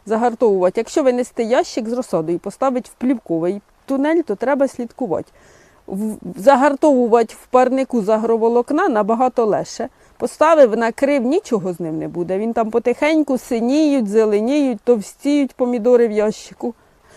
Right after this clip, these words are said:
Бувають дні, що там у мене і три дні я не відкриваю. Знаю, що полите щось стоїть. Не треба його нікуди переставляти. Накрила, і днів три-чотири точно не заглядаю. А якщо прямо пікірувати в землю, в парник з агроволокна,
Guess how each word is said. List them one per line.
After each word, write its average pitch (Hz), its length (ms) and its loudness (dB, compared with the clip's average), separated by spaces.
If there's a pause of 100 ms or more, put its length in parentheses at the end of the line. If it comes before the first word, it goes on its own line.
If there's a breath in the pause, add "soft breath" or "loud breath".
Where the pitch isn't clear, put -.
(120 soft breath)
Бувають 277 500 2
дні, 320 300 4
що - 500 -4
там 240 320 0
у 233 60 -2
мене 233 320 -2
і 226 60 -4
три 233 200 -2
дні 214 240 -4
я 190 120 -2
не 185 120 -4
відкриваю. 196 580 -4
Знаю, 208 380 -2
що - 220 -10
полите 370 460 2
щось - 260 -6
стоїть. 262 560 -4 (640 soft breath)
Не 240 120 -2
треба 233 340 0
його 220 200 0
нікуди 226 360 -2
переставляти. 285 720 -2
Накрила, 294 500 0
і 226 60 2
днів 233 280 -4
три-чотири 247 600 -2
точно 190 360 -6
не 180 120 -2
заглядаю. 185 680 -6 (880 soft breath)
А 202 80 -2
якщо 254 440 0
прямо 262 360 0
пікірувати 233 800 0
в 202 60 -4
землю, 294 600 0
в 208 120 -8
парник 220 520 0
з 180 80 -6
агроволокна, 180 800 -4